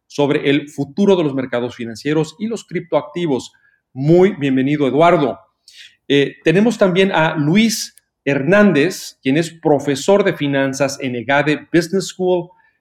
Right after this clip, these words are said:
eh, donde también ha fungido como director de la especialidad en administración energética de la misma escuela.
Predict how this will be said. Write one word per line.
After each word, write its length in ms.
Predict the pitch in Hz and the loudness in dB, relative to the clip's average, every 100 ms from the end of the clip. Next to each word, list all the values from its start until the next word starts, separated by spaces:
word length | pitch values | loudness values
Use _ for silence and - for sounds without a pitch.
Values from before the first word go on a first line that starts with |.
| _ | _
eh, 280 | 131 135 131 | -2 -2 -2
donde 220 | 135 131 | -4 -2
también 240 | 135 147 190 | -2 0 0
ha 80 | |
fungido 440 | 160 147 175 190 202 | -2 -6 -2 -2 0
como 280 | 160 190 165 | 0 0 -2
director 480 | 143 131 - 143 | -2 -2 -2 -2
de 80 | 175 | -2
la 60 | 185 | -4
especialidad 640 | - 165 160 139 127 131 | -6 -6 -4 -2 -2 -2
en 140 | 135 | -2
administración 680 | 127 127 123 113 120 143 143 151 | -4 -6 -10 -14 -10 -8 -8 -4
energética 720 | 160 156 160 139 131 120 120 | -2 -2 -4 -8 -8 -8 -8
de 80 | 113 | -6
la 80 | |
misma 240 | 110 107 107 | -10 -12 -16
escuela. 460 | - 175 165 120 | -4 0 2 0